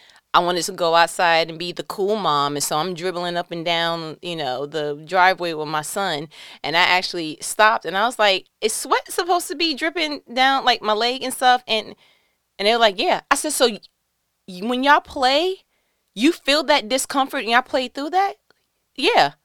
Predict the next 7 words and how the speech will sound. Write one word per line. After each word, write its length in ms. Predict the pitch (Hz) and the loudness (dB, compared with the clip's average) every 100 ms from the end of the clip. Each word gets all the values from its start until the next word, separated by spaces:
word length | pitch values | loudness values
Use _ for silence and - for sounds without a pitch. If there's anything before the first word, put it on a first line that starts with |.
| _ _ _ _ _ _ _ _ - | _ _ _ _ _ _ _ _ -2
Oh, 880 | 185 196 190 185 165 156 143 139 - _ _ - | 2 2 2 0 -2 -6 -8 -10 -14 _ _ -8
I'm 260 | 170 165 | -4 -4
sorry. 680 | 151 - 139 131 135 131 131 - - - - _ | -6 -4 -4 -4 -4 -6 -8 -14 -20 -20 -20 _
Hey, 440 | _ - 190 160 180 | _ -10 -8 -6 -8
count 320 | - 214 269 | -8 -6 -4
me 140 | 311 269 | -2 0
out. 360 | 247 311 330 | 2 2 -2